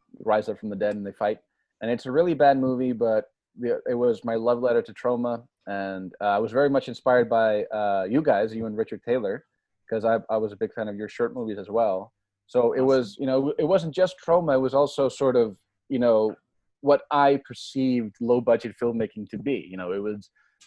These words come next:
Speaker 1: very much in the spirit of Chris Seaver, you know, and the, and all those sort of movies that were also inspired by Troma. It was like, "This is what we're supposed to do," right?
Speaker 2: Yeah.
Speaker 1: So the entire movie is just, like,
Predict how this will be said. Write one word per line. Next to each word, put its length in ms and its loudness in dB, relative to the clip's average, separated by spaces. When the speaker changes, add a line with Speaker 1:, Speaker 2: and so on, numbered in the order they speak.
Speaker 1:
very 180 4
much 340 0
in 160 0
the 180 2
spirit 460 0
of 100 -6
Chris 280 -10
Seaver, 640 -2
you 80 -8
know, 240 -2
and 160 -8
the, 220 -4
and 100 -6
all 200 4
those 240 2
sort 160 -2
of 80 -8
movies 480 -2
that 220 0
were 320 0
also 300 6
inspired 440 -2
by 100 -2
Troma. 360 -4
It 40 -10
was 120 -12
like, 160 -4
"This 160 0
is 140 -12
what 200 2
we're 120 -6
supposed 360 -6
to 60 -10
do," 180 -4
right? 260 -4
Speaker 2:
Yeah. 180 2
Speaker 1:
So 60 0
the 100 4
entire 340 4
movie 320 4
is 100 -2
just, 260 0
like, 300 2